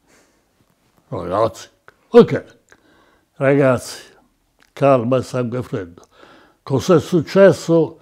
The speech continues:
più o meno lo sapete." Sì, eh, c'erano arrivate delle voci dal personale esterno a dell'Accademia.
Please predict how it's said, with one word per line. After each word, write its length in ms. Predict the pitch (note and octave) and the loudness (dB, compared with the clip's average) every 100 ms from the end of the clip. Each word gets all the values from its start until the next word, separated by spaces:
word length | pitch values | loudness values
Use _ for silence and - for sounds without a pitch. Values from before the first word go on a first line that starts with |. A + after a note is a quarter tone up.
| _ _ _ _ _ _ | _ _ _ _ _ _
più 240 | D#3+ G3 F3+ | 2 8 8
o 160 | F3 | 8
meno 540 | E3+ F3+ G3 G#3+ G3 F3+ | 6 2 4 6 6 6
lo 160 | F3 | 6
sapete." 680 | D3 D3+ - A2 F2 A2 - _ _ _ _ _ _ _ _ - _ _ _ _ _ _ _ _ _ | 6 2 0 -4 -6 -16 -20 _ _ _ _ _ _ _ _ -20 _ _ _ _ _ _ _ _ _
Sì, 200 | - G#3+ | -4 -4
eh, 640 | - _ - C#3+ B2 B2 G#2+ | -4 _ -12 -10 -8 -12 -6
c'erano 500 | - F#3+ E3+ F#3 F3+ | 0 2 4 6 4
arrivate 560 | D#3+ E3 G3 F3 C#3+ | 4 6 6 6 4
delle 240 | C#3 D3 D3 | 4 6 8
voci 520 | F3+ G3 D#3+ D3+ C3+ | 10 10 8 2 -4
dal 260 | C#3 C3 | -2 -4
personale 680 | - D3 - C#3 D3 C#3 C#3 | -2 -4 -4 -2 0 2 2
esterno 720 | B2 - E3+ C#3+ A2 G#2 G2 _ _ _ _ - _ | 0 4 6 6 4 -4 -16 _ _ _ _ -20 _
a 140 | C#3 C3 | -4 0
dell'Accademia. 1000 | C3 B2 A#2+ - A#2 A#2+ G#2 - - | 2 2 0 -2 -4 -2 -4 -8 -20